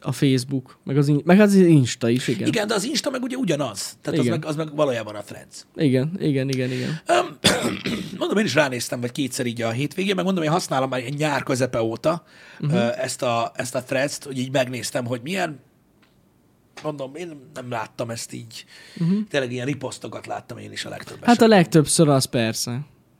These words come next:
Speaker 1: Persze.
Speaker 2: Igen.
Speaker 1: Az látszik, hogy ugyanaz
Speaker 2: Hát ugye
Speaker 1: van.
Speaker 2: annyi van, de ez már hozzáállás kérdése, és ugye tudjátok, hogy milyen az internet,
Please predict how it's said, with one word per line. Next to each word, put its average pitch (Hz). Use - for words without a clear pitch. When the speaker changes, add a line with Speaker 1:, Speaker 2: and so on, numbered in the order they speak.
Speaker 1:
Persze. -
Speaker 2:
Igen. 135
Speaker 1:
Az 160
látszik, 135
hogy 139
ugyanaz 131
Speaker 2:
Hát 139
ugye 135
Speaker 1:
van. 262
Speaker 2:
annyi 190
van, 220
de 208
ez 170
már 175
hozzáállás 147
kérdése, 139
és 131
ugye 127
tudjátok, 143
hogy 123
milyen 127
az 117
internet, 202